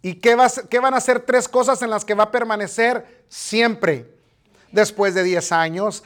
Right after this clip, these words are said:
después de veinte años de cristiano, después de treinta años de cristiano, después de cuarenta años de cristiano, ¿qué vamos a hacer?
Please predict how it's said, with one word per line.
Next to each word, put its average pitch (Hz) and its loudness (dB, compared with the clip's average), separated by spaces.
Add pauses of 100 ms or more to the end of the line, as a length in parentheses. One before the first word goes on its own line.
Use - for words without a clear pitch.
(160)
después 165 -2
de 165 4
veinte 165 0
años 165 0
de 160 -2
cristiano, 190 -6
después 170 -4
de 151 0
treinta 214 4
años 190 -4
de 175 -4
cristiano, 165 -6 (180)
después 190 2
de 180 2
cuarenta 220 6
años 214 2
de 185 -2
cristiano, 170 -2 (200)
¿qué 214 4
vamos 254 4
a 233 4
hacer? 269 2